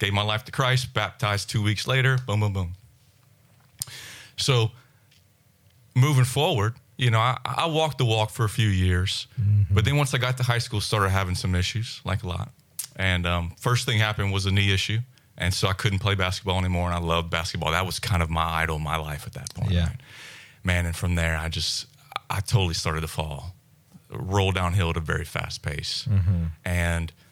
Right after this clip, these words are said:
Speaker 1: darkness filled the void of basketball, right?
Speaker 2: Yeah.
Speaker 1: And, uh, poor relationship choices with girls and even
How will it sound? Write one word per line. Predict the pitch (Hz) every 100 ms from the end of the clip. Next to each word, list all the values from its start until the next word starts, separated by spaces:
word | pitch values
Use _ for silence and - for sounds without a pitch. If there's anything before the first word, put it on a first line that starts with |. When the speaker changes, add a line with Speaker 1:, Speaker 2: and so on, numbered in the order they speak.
| _ 82
Speaker 1:
darkness | 80 107 98 90 -
filled | - 107 98 87
the |
void | 82 90 87 82
of | 78
basketball, | 87 98 - 82 - - - - _ -
right? | 82 80 -
Speaker 2:
Yeah. | 85 82 80 - - -
Speaker 1:
And, | 80 80
uh, | 76 -
poor | - 123 104
relationship | 95 92 95 - - 92
choices | - 90 85 - 82
with | 85
girls | - 95 87 85
and | 85
even | 87 87 82